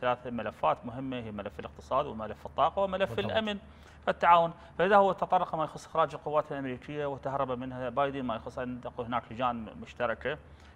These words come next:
Speaker 1: هي من تحدد إبقاء وعدم إبقاء القوات الأمريكية وقوات التحالف بصورة عامة، فذهب إلى مبدأ أكبر من هذا، مبدأ
Speaker 2: مهم.
Speaker 1: الشراكة،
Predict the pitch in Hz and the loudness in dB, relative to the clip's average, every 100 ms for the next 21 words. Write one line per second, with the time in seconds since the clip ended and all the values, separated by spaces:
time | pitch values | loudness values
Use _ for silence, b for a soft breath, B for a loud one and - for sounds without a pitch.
0 | - 170 131 117 - - 123 117 110 120 | -6 -4 -4 -6 -8 -4 -4 -4 -12 -14
1 | 127 - 120 - 123 139 135 127 123 117 | -10 -8 -6 0 2 2 2 -2 -2 -4
2 | 107 117 104 113 110 - 110 101 104 143 | -4 -2 -2 -2 -6 -6 -10 -10 -12 -4
3 | 156 - 165 165 135 - - 135 104 92 | -4 -2 -2 -2 -4 -4 2 2 2 -8
4 | - 104 101 107 117 - B B 139 160 | -8 -4 -4 -4 -8 -10 B B -2 2
5 | 190 175 160 160 151 151 151 156 151 101 | 2 0 -2 -6 0 2 2 -2 -2 -2
6 | - 151 - 117 120 110 123 127 127 135 | -2 -4 0 -2 -2 -2 -2 0 -2 -4
7 | 143 123 135 120 120 - 110 | -4 -4 -2 2 2 0 -10